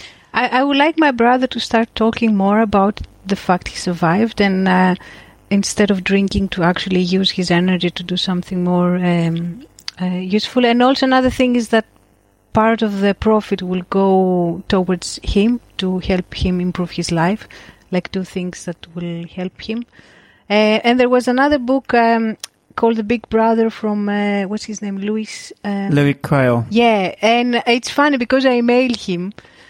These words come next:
Speaker 1: I mailed the photographer, and he's, he's happy to, um, to check my book before it's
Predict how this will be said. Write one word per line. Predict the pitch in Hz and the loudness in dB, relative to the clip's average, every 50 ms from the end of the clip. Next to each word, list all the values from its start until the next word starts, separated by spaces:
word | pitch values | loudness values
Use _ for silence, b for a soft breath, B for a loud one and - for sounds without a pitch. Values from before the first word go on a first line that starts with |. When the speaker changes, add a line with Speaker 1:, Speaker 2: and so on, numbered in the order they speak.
| B B B | B B B
Speaker 1:
I | 196 202 | 0 0
mailed | 208 214 220 220 226 | 2 2 2 2 2
the | 226 | 0
photographer, | 220 - 208 - - 220 220 220 214 190 - 202 | -2 -4 -4 0 0 0 2 2 0 -2 0 0
and | 196 196 190 190 196 202 | 2 2 4 2 0 -2
he's, | - - - 208 208 196 - - - - - | -2 -4 -4 -4 -4 -6 -6 -10 -12 -14 -14
he's | - - 214 214 - | -10 -6 -4 -4 -2
happy | - - - - - 220 - - | -2 -2 -2 -2 -4 -8 -8 -4
to, | - 202 196 190 190 | -2 -2 0 0 0
um, | 185 185 180 180 175 - - _ _ _ _ _ _ _ _ - - - - | 0 -2 -2 -4 -6 -8 -10 _ _ _ _ _ _ _ _ -20 -20 -10 -8
to | 196 190 | -8 -4
check | - - 208 - - | 0 0 0 0 0
my | 196 185 185 | -2 -2 0
book | 170 190 185 - - | -2 -2 -4 -4 -6
before | - 175 - - 196 185 185 180 | -10 -10 -8 -4 -2 0 0 0
it's | 180 175 - - - - - - - | -2 -4 -8 -10 -12 -12 -12 -16 -20